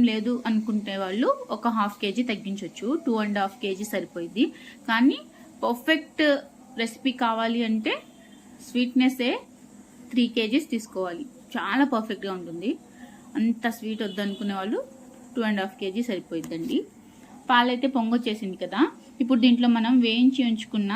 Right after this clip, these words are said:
సేమియాను ఫాస్ట్ ఫాస్ట్గా వేసి వెంటనే స్టిర్ చేసేయాలి. పాలు త్వరగా ఆవిరైపోతాయి, I mean అబ్జర్వ్ చేసేస్తాయి సేమియా. So వెంటనే బాగా స్టిర్ చేసేసుకొని, ఇక్కడ నుంచి కొంచెం ప్రాసెస్ ఫాస్ట్ ఫాస్ట్గా ఉంటుందండి.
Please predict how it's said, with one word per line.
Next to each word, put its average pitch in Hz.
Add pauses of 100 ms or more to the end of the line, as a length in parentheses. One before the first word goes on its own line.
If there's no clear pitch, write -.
(140)
సేమియాను 220
ఫాస్ట్ 233
ఫాస్ట్గా 233
వేసి 208
వెంటనే 233
స్టిర్ 226
చేసేయాలి. 190 (1800)
పాలు 233
త్వరగా 233 (560)
ఆవిరైపోతాయి, 247
I 196
mean 220 (260)
అబ్జర్వ్ 220
చేసేస్తాయి 190
సేమియా. 190 (640)
So -
వెంటనే 233
బాగా 214
స్టిర్ 208
చేసేసుకొని, 202 (600)
ఇక్కడ 233
నుంచి 269
కొంచెం 277
ప్రాసెస్ 240 (160)
ఫాస్ట్ 214
ఫాస్ట్గా 214
ఉంటుందండి. 180